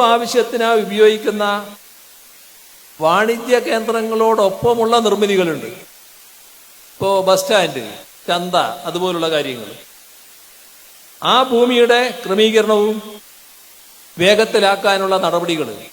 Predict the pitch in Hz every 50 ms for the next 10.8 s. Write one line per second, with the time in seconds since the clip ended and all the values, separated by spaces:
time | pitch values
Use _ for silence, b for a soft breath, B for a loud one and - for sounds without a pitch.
0 | - - - - - - - - 190 220 214 202 185 180 220 220 214 208 208 190
1 | 196 196 190 185 170 160 156 170 175 170 170 - - - 165 165 156 165 170 165
2 | 170 165 156 160 165 156 165 160 165 160 143 143 147 143 143 139 139 139 139 127
3 | 113 107 107 98 87 - - - - - - - - - - - - - - -
4 | - - - - - - - - - - - - - - - - - - - -
5 | - - - - - - - - - - - - - - - - - - - -
6 | - - - - 175 180 262 254 269 254 247 240 - - 254 247 254 262 247 240
7 | - - - - - - - - - - - - - - - - - - - -
8 | - - - - - - - - - - - - - - - - - - 147 170
9 | 202 214 240 269 254 214 208 214 233 262 262 262 262 262 269 233 240 214 240 233
10 | 247 233 208 196 190 196 208 208 214 202 196 165 165 147 131